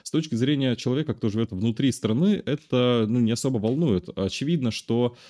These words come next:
э, будет расти инфляция в связи с тем, что всё, что завозят извне, будет дороже, поскольку ру-, рубль упал.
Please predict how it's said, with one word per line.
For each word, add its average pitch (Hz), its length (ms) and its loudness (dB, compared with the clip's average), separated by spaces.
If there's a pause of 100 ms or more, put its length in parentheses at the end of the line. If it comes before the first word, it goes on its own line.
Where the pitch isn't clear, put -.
(220)
э, 101 520 -2
будет 113 360 0
расти 123 240 -2
инфляция 147 520 -4
в - 40 -10
связи 92 300 -4
с - 100 -8
тем, 98 180 -2
что 92 680 -2
всё, 117 220 0
что - 200 -4
завозят 87 680 0 (100)
извне, 104 720 0 (280)
будет 110 640 -2
дороже, 95 520 2
поскольку - 720 -10
ру-, 80 140 -12
рубль 92 320 0
упал. 85 360 -6